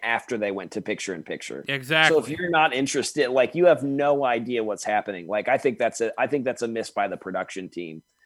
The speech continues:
Speaker 1: I think the production team went to picture in picture five seconds too soon.
Speaker 2: Yeah. I mean, I, I don't think you're, I don't think you're wrong in that assessment. Um,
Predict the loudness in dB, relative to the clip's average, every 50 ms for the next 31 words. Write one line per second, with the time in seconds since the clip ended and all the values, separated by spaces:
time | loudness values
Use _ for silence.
0 | _ _ _ -4 -4 -4 -2 -2 -4 -4 -4 -6 -4 -2 0 0 0 0 -2 -6
1 | -10 -8 -8 -8 -8 -6 -6 -8 -8 -8 -10 -12 -14 -16 -12 -10 -10 -8 -8 -8
2 | -8 -8 -8 -8 -8 -8 -8 -8 -10 -8 -6 -4 -4 -2 -4 -4 -6 -6 -6 -6
3 | -6 -8 -12 -12 -12 -12 -12 -10 -10 -10 -12 -12 -14 -16 -20 _ -2 2 2 2
4 | 2 0 -4 _ _ _ _ -4 -2 0 2 2 2 2 0 0 -2 -4 0 2
5 | 4 4 4 2 0 -2 -4 -2 0 0 0 0 -2 0 0 2 2 2 0 -2
6 | -6 -6 -6 -4 -2 -2 -2 -2 -2 -6 -8 -10 -12 -14 -14 -14 -14 -12 -12 -12
7 | -12 -14 -14 -14 -14 -14 -18 -20 -20 -20 -20 -8 -2 2 4 6 6 6 4 0